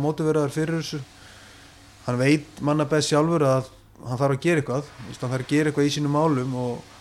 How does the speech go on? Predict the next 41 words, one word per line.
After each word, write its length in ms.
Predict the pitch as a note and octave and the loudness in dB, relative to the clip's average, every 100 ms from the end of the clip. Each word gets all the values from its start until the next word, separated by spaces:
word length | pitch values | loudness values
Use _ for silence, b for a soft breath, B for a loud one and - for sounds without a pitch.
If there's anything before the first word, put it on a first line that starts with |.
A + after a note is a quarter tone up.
| - | -6
hann 160 | B2 | 2
er 160 | D3 E3+ | 4 4
að 80 | C#3+ | 4
gera 240 | F3 B2+ | 4 2
það, 160 | B2 C#3 - | -2 -8 -14
þú 120 | B2+ | -16
veist, 100 | - | -6
það 120 | C3 | -2
er 100 | C3+ | -2
ekki 120 | C3 C3+ | 0 -2
eins 80 | C3+ | 0
og 80 | |
hann 100 | C3+ | -2
sé 100 | D3 C3 | 0 0
bara 140 | C3 C3+ | 0 0
heima 300 | E3+ D3+ C3 | 0 0 0
að 80 | A#2+ | -2
borða 200 | C3+ B2+ | -4 -2
Snickers, 440 | E3 - A#2+ - - | -2 -2 -6 -8 -12
þetta 180 | C3+ C3 | -10 -6
er 60 | C3+ | -4
ekki, 200 | C3+ C3 A#2 - B B B B B | -2 -2 -2 -8 B B B B B
þú 100 | B2 | -12
veist, 220 | - - | -12 -6
það 140 | C#3 C#3 | 0 0
er 60 | |
bara 100 | D3+ D3 | 0 2
þvæla, 340 | D3+ C3+ A#2+ C#3 B B B B - | 2 2 0 -4 B B B B -10
þannig 300 | A#2+ B2+ B2 | -6 -2 -2
að, 300 | A#2+ A#2+ - - | 0 -2 -6 -10
þannig 280 | B2+ B2 B2 | -8 -6 -4
að 140 | A#2 A2 A2 - - _ - | -4 -6 -10 -18 -20 _ -8
það 220 | C#3 D3+ E3 | 0 0 2
vantar 260 | C#3+ D3 D3+ | 0 0 0
ekki 180 | C#3 D3 | 0 0
viljan 400 | D3+ E3 D#3+ D3+ | 2 2 2 2
og 120 | C#3 | 2
löngunan 420 | C#3+ D#3+ D#3+ C#3+ | 2 0 -2 -2
til 80 | C3+ | -2
þess 140 | C3 C3+ | -2 -2
að 280 | B2+ A2+ | -2 -4